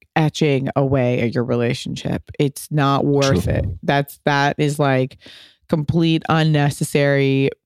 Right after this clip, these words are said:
Speaker 1: That's, like, fighting just to fight. That's fighting to win. That has nothing to do with, like, the respect for your partner.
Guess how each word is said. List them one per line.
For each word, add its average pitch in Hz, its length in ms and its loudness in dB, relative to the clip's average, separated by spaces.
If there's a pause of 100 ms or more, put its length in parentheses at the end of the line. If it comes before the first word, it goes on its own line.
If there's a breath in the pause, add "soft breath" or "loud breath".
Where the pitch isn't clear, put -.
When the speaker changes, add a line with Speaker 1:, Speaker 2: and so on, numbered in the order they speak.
Speaker 1:
That's, 147 240 0
like, 139 220 0
fighting 151 480 0
just 143 180 -2
to 151 80 -2
fight. 139 400 0
That's 131 180 -2
fighting 143 380 0
to 151 140 -2
win. 135 440 0
That 143 140 0
has 131 180 0
nothing 143 340 0
to 139 80 -4
do 135 320 0
with, 135 140 -2
like, 131 200 -2
the 127 100 -2
respect 139 440 -4
for 135 180 -2
your 131 100 -2
partner. 127 500 -2